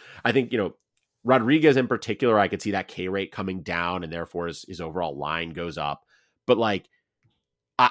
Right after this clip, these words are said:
I would be m-, I'm much more comfortable looking at these guys and saying they are what they are. They're gonna be what they are for the next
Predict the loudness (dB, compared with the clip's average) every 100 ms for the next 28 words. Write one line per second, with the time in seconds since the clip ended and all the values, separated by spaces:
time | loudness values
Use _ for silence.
0 | 6 8 8 6 2 0 -2 2 4 4
1 | 8 8 8 2 4 0 0 -2 -2 -4
2 | -6 0 0 0 -6 -6 -4 -4 -4 -2
3 | 0 0 2 2 4 2 -2 -2 -2 -2
4 | -2 2 6 6 6 2 0 -2 -4 -6
5 | -6